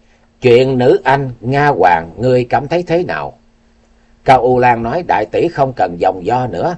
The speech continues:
hãy nói minh bạch ra đi." "Được, chúng ta cộng sự, cùng hầu một phu quân, ngươi có đồng ý không?" "Cái gì? Bảo tiểu muội làm thiếp Hà Hằng Y sao?" "Tỷ muội, chúng ta mà còn phân biệt thê thiếp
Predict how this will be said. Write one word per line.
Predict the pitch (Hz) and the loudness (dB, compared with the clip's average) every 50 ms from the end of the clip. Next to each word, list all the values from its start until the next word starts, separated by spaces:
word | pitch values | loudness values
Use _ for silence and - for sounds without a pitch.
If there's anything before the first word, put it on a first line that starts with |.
| - _ _ _ | -10 _ _ _
hãy | - - 107 | -10 -6 -4
nói | 120 151 185 190 | -2 -2 -2 -2
minh | 139 127 127 123 113 | -2 -2 -2 -2 -2
bạch | 90 - - | -4 -4 -4
ra | - - 110 107 | -6 -8 -8 -6
đi." | 110 113 110 117 - _ - | -6 -8 -8 -10 -18 _ 0
"Được, | - 127 123 113 - _ _ _ _ _ _ _ _ _ _ _ - | 2 2 2 2 -2 _ _ _ _ _ _ _ _ _ _ _ 2
chúng | 185 220 240 | 2 2 2
ta | - - 131 127 123 123 123 120 | 2 2 2 2 2 0 -2 0
cộng | - 107 95 120 127 | 0 0 0 0 -2
sự, | - - 98 87 92 107 117 - _ _ _ _ _ _ | -6 -4 -2 -2 -2 -4 -4 -8 _ _ _ _ _ _
cùng | - 127 123 120 | 2 2 2 2
hầu | 117 110 110 110 110 113 110 | 0 -2 0 2 2 2 2
một | 107 - - | 0 -2 -4
phu | - - 151 | 0 2 2
quân, | 151 143 143 156 156 160 147 - _ _ - | 2 4 4 4 4 4 0 -10 _ _ -4
ngươi | 120 131 | -4 -2
có | 120 - - | 0 0 0
đồng | 104 95 90 87 | 0 0 -2 -2
ý | 85 120 175 196 | -4 -6 -8 -6
không?" | - - 147 147 - _ - _ _ - | -6 -8 -10 -10 -12 _ -20 _ _ -2
"Cái | - 151 190 | 0 0 0
gì? | - 120 175 165 - _ _ _ _ _ _ _ _ _ _ _ _ _ _ _ _ - | 0 -4 -10 -10 -12 _ _ _ _ _ _ _ _ _ _ _ _ _ _ _ _ 0
Bảo | 113 123 165 | 2 2 4
tiểu | 165 165 165 185 | 6 6 6 6
muội | 156 131 139 143 | 6 6 4 6
làm | 127 120 117 113 113 | 6 4 2 2 -2
thiếp | - - 214 269 277 - _ _ _ | -2 2 2 2 0 -2 _ _ _
Hà | - - 104 110 117 | -12 -6 -2 -2 -2
Hằng | 113 117 117 117 | 0 -2 -2 -2
Y | 120 147 156 | -2 -2 -2
sao?" | - - 160 170 147 120 _ _ _ _ _ _ _ _ _ _ _ _ _ _ _ _ _ _ _ _ _ | 0 0 -2 -2 -2 -6 _ _ _ _ _ _ _ _ _ _ _ _ _ _ _ _ _ _ _ _ _
"Tỷ | - 135 139 151 | 2 4 4 4
muội, | 131 117 113 117 123 131 127 120 - - _ _ _ _ _ _ _ _ | 4 4 4 6 6 4 4 0 -4 -10 _ _ _ _ _ _ _ _
chúng | - 170 208 214 | 0 0 0 0
ta | - 143 135 131 131 | 0 0 0 0 0
mà | 113 90 90 | -2 -4 -4
còn | - - 92 90 95 | 0 0 0 0 0
phân | - - 127 123 120 98 | -2 -2 -2 -2 -2 -2
biệt | 87 87 90 98 _ _ _ _ _ _ _ _ _ _ _ _ _ _ _ _ - | -4 -4 -4 -6 _ _ _ _ _ _ _ _ _ _ _ _ _ _ _ _ -4
thê | - 143 131 127 127 | 2 4 6 6 4
thiếp | 123 - 135 185 247 | 4 2 2 2 2